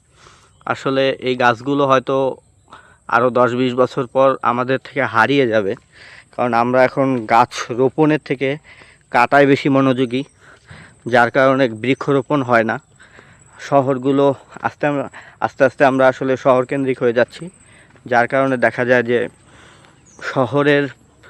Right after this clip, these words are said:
যে সৌন্দর্যতেই আমরা মোহিত হয়ে আছি, যার ফলে গ্রামের দিকে নজর দেওয়া হয় না,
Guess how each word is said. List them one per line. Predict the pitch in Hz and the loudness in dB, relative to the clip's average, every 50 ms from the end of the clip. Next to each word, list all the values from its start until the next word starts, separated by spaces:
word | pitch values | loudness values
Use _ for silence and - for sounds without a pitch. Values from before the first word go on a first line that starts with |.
| - _ _ _ _ - | -20 _ _ _ _ -12
যে | 123 107 123 123 123 117 | -4 0 2 4 4 2
সৌন্দর্যতেই | - - 139 135 139 139 139 135 131 131 143 135 123 - 147 139 139 | 2 0 0 0 2 4 2 2 2 0 -4 -4 0 0 2 2 2
আমরা | 131 127 127 131 127 131 127 - _ - - - - - - _ - | 2 2 2 2 2 2 2 -2 _ -20 -20 -20 -20 -20 -20 _ -6
মোহিত | 113 123 135 135 113 143 143 123 156 | 0 2 2 2 2 2 2 2 2
হয়ে | 143 127 135 135 135 131 120 | 2 2 2 4 4 4 4
আছি, | 113 - - - 165 165 165 - _ _ _ _ - - - - - _ _ _ _ - _ - | 4 0 -2 -6 -8 -8 -8 -10 _ _ _ _ -20 -20 -20 -20 -20 _ _ _ _ -20 _ 0
যার | 135 127 123 | 2 2 2
ফলে | - 147 143 147 135 | 2 2 0 0 2
গ্রামের | 117 120 123 127 135 139 135 127 | 2 2 2 4 4 2 0 0
দিকে | 139 127 139 139 143 135 | -2 2 4 4 4 4
নজর | 123 127 127 120 139 131 | 2 0 0 0 0 0
দেওয়া | 127 131 131 127 135 | 2 2 4 4 4
হয় | 123 127 123 117 | 4 2 0 2
না, | 120 120 120 | 0 -2 -4